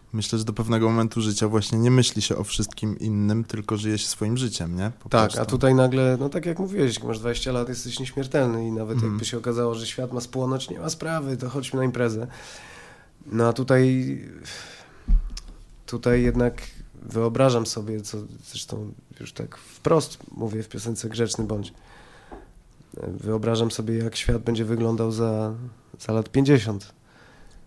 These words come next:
Speaker 2: W jakim świecie przyjdzie żyć mojemu synowi. Ta perspektywa czasowa się zwyczajnie wydłuża, kiedy, kiedy jestem odpowiedzialny za,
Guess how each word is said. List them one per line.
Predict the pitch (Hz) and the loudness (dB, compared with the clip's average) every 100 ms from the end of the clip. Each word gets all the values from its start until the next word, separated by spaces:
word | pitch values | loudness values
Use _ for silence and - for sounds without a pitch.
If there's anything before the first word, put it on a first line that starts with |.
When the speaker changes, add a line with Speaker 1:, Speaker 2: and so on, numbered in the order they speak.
| _ - | _ 0
Speaker 2:
W | |
jakim | 110 117 | 2 2
świecie | - 113 - | 0 -2 0
przyjdzie | 110 - 113 | -2 0 2
żyć | 110 113 120 | 2 0 2
mojemu | 117 117 | 4 4
synowi. | - 143 120 107 | 4 6 8 4
Ta | 101 101 104 - _ _ _ _ _ - | -2 -4 -6 -8 _ _ _ _ _ -6
perspektywa | 107 - 107 120 113 | -4 -2 -2 0 0
czasowa | 110 113 117 110 | 0 0 0 0
się | - | -4
zwyczajnie | 110 113 117 113 117 117 | -6 -4 -2 0 2 0
wydłuża, | 120 127 131 110 | 0 2 2 2
kiedy, | 104 113 104 107 - - - - - - - | 0 0 2 0 -2 -14 -20 -20 -20 -20 -6
kiedy | 107 107 | 0 4
jestem | 104 - 104 107 104 | 4 4 6 6 4
odpowiedzialny | - 113 110 113 113 110 | 6 8 8 6 6 4
za, | 104 110 107 | 4 4 2